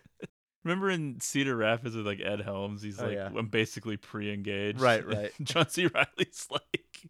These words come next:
Speaker 2: "If I was pre-engaged, I'd be pre-porking the shit out of everybody." <laughs> Or whatever the fuck he says.
Speaker 1: Yeah, well,
Speaker 2: Pre-engaged.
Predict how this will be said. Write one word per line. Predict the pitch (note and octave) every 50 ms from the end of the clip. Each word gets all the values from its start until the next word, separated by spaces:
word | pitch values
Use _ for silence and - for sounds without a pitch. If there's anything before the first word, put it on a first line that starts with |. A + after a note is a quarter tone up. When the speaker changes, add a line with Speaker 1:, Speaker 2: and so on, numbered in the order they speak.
| _ -
Speaker 2:
"If | - D#3 -
I | - D#3 C#3+ -
was | - E3 C#3+ -
pre-engaged, | - - - - D#3+ D3 B2+ D3 C3+ A#2+ A#2 A#2 A#2 B2 A#2+ A#2+
I'd | A#2+ A#2 A2+
be | A#2+ A2+
pre-porking | A2 - - C3+ C3 A#2+ A2+ - B2 C3 B2 - - C#3+ E3+
the | F3+ F3 -
shit | - - C#3 C#3+ C#3
out | C3+ C3+ C#3
of | C#3 C#3
everybody." | C#3 C3 B2+ B2+ C3 C#3 C3+ C3+ D3+ D#3+ D3
<laughs> | F3 - - - - - - - G#4+ - - -
Or | D#3 D#3
whatever | D3+ D3 C#3+ D3 D#3 D#3
the | D3
fuck | - - - - C3+ - C3
he | D3 B2+ B2
says. | A2+ - B2 - - - - - - - - - _ _ _ _ _ _ _ _ _ - - -
Speaker 1:
Yeah, | C#3 C#3+ D3+ D3+ D3+
well, | C#3+ C#3 C#3 C3+ C3+ C3+
Speaker 2:
Pre-engaged. | C3 A2 G#2 G#2 G2 G2+ G2+ G2 G#2+ A#2 A#2 G#2+ - - - -